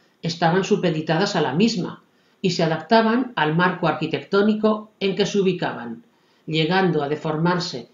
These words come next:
las figuras e incluso a adoptar la forma del elemento arquitectónico en que se representaban.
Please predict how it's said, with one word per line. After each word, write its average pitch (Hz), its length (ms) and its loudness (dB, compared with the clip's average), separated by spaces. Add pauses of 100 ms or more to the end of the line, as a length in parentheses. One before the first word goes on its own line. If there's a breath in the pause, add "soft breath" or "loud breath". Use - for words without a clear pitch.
(140)
las 139 240 -6
figuras 226 680 0 (360 soft breath)
e 165 100 2
incluso 165 640 -2
a 147 160 -4
adoptar 147 500 -2
la 139 140 -2
forma 214 600 0 (160 loud breath)
del 165 220 2
elemento 156 520 0
arquitectónico 208 920 0
en 196 140 0
que 190 80 -2
se 190 140 -2
representaban. 170 840 -4